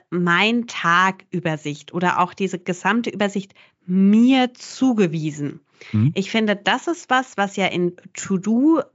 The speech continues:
Speaker 1: bisher wirklich die Sammlung, jetzt mal Project for the Web ausgeschlossen, war. Ich hab meine Outlook-Aufgaben gehabt, ich hab markierte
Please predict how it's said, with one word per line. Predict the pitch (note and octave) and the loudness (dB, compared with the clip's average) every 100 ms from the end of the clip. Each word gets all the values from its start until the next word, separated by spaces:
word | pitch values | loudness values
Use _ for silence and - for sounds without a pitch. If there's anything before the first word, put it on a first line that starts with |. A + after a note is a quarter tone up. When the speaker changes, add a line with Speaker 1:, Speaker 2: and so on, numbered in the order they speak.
| _ | _
Speaker 1:
bisher | G#3+ G3+ - G#3 A#3 G#3+ | -4 -2 2 2 4 2
wirklich | A3 A#3 A#3+ A#3 | -2 -4 -6 -6
die | G3+ F#3+ - | -4 -2 -2
Sammlung, | F3 D#3+ D#3 G3+ B3 C#4 D#4+ F4+ F4+ | -6 -2 0 2 2 4 4 2 0
jetzt | F3+ F3 F#3 | -4 -4 -2
mal | E3 | -2
Project | - - F#3+ G#3+ - G3 F#3+ - | -2 -2 -2 -2 -2 -2 -2 -4
for | F3+ F3 | -2 0
the | E3+ | 0
Web | E3 - | -2 -2
ausgeschlossen, | - F3+ A#3 - - C4+ C4 - C#4 C4+ - - - - | 0 0 -2 -6 -4 0 0 0 -4 -4 -8 -20 -20 -6
war. | F3 F3+ E3+ - | 2 2 2 -2
Ich | - | -4
hab | G3 - _ _ - | -6 -6 _ _ -4
meine | E3+ E3 E3+ - | -2 0 0 0
Outlook-Aufgaben | B3 A3+ C#3+ F3+ G3 G3+ F#3 F#3+ F#3 | -2 -2 -4 -4 -4 -2 0 -2 -6
gehabt, | E3+ F3+ - F3 | -6 -6 -8 -12
ich | - | -12
hab | F3 - | -12 -6
markierte | F#3 F3+ - A#3 A#3+ | -4 -4 -2 -2 0